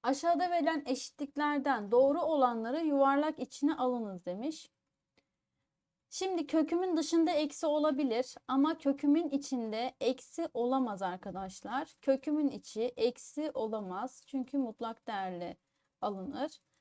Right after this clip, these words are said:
Bu eksi olamaz. O yüzden bu doğrudur. A doğrudur.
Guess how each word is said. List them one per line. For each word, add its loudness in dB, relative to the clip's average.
Bu 0
eksi 6
olamaz. 2
O 2
yüzden 0
bu -2
doğrudur. 0
A 0
doğrudur. -2